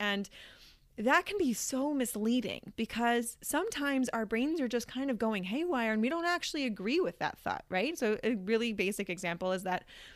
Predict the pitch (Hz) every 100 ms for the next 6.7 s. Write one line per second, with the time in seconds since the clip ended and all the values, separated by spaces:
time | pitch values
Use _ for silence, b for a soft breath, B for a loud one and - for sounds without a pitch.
0 | B B - 247 247 269 262 - - 202
1 | 208 208 208 196 208 233 302 208 180 202
2 | 220 285 - 196 180 - 175 165 220 226
3 | - 240 247 247 - - 214 208 196 185
4 | - 294 349 196 185 196 196 - 233 -
5 | 190 190 269 311 208 202 202 185 180 196
6 | 214 220 - 196 190 -